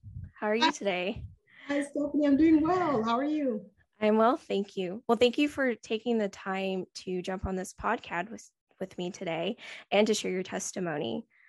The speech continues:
Speaker 1: So I'm
Speaker 2: Sure.
Speaker 1: sure everyone will be excited to hear what you have to share with us.
Speaker 2: Okay. Looking
Speaker 1: So,
Speaker 2: forward.
Speaker 1: of course. So I guess, um,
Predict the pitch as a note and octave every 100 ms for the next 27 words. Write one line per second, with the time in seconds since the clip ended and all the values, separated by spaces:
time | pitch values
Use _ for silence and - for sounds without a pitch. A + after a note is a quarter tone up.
0 | _ - - - A3+ A3+ B3 A3+ A3 A#3
1 | A3+ G#3+ G3 F#3+ G3 F#3+ - - F#3 F3+
2 | F3+ F#3 F3+ F3 - G#3 E3+ - - G#3
3 | A3+ B3+ - D#2+ - - - _ _ _
4 | - B3 A#3 A#3+ B3+ - _ _ - _
5 | _ G3 F#3+ B3 B3 A3 - _ _ -
6 | - - - - - A3 A3+ - A#3 D4+
7 | - - - - - _ _ - - _
8 | _ _ _ _ _ _ _ _ _ _
9 | _ _ _ _ _ _ _ _ - C#4+
10 | D4 C#4+ - - C4 E4 C5+ - - -
11 | - A3+ G#3 G3 F#3+